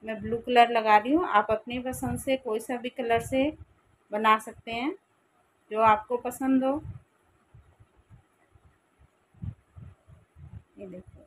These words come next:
इस तरह से मैं ब्लू कलर लगा रही हूँ इसमें। यहाँ पे चेन बनाएंगे, एक,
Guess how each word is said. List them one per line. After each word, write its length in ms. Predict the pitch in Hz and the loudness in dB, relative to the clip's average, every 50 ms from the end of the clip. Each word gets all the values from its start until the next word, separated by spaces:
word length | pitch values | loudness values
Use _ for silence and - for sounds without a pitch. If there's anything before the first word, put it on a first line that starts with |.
| _ | _
इस 100 | - - | -20 -20
तरह 260 | - _ 220 214 220 220 | -20 _ -6 -4 -4 -4
से 200 | 214 - 254 247 | -4 -6 -8 -6
मैं 260 | 247 240 240 247 311 - - _ _ _ _ _ - - - _ _ _ _ _ _ - - - _ _ _ - - 185 | -6 -6 -4 -6 -8 -8 -10 _ _ _ _ _ -18 -18 -18 _ _ _ _ _ _ -20 -20 -20 _ _ _ -20 -20 -14
ब्लू 180 | 196 208 214 220 | -10 -8 -8 -8
कलर 300 | - 233 233 226 220 226 | -6 -4 -2 0 0 0
लगा 260 | 220 214 208 202 196 196 | 0 0 0 0 0 0
रही 160 | 196 202 220 | -2 -6 -6
हूँ 160 | 247 277 302 | -4 -4 -4
इसमें। 300 | 311 - - - 339 359 - _ _ _ - - _ _ _ _ _ _ _ _ _ _ _ _ _ _ _ 190 | -4 -4 -6 -8 -8 -8 -8 _ _ _ -20 -20 _ _ _ _ _ _ _ _ _ _ _ _ _ _ _ -8
यहाँ 140 | 196 202 | -8 -8
पे 140 | 196 - 220 220 | -6 -6 -8 -8
चेन 360 | _ - 220 208 208 214 214 | _ -6 -4 -2 -2 -2 -2
बनाएंगे, 480 | 214 208 208 202 202 208 220 220 247 254 | -4 -4 -2 -2 -4 -4 -6 -6 -8 -8
एक, 440 | 254 - 196 196 196 208 226 247 | -8 -6 -4 -4 -2 -4 -4 -8